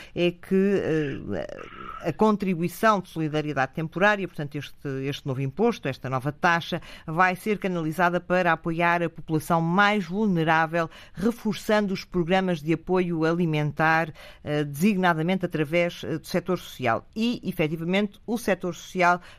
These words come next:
tem programas, eh, de apoio alimentar, eh, com, eh, com uma determinada dotação.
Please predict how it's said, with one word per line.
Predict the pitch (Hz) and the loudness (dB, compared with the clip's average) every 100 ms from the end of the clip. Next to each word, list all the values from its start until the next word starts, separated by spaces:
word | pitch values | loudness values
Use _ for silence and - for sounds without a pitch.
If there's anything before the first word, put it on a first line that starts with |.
| - | -2
tem | - 170 | 0 0
programas, | - 196 190 190 185 - - | -2 -4 -2 0 -2 -4 -6
eh, | 175 170 | -2 -2
de | 160 175 196 | 0 4 4
apoio | 185 202 175 156 | 4 0 2 2
alimentar, | 156 170 180 185 190 196 - - - | 0 0 0 2 2 2 -2 -20 0
eh, | 170 175 | 2 2
com, | - 190 196 214 | 4 4 4 2
eh, | 202 - - | 0 -2 -2
com | 196 | 2
uma | 180 | 2
determinada | 175 180 175 160 156 | 2 0 4 2 2
dotação. | 147 185 180 185 | -4 -4 2 0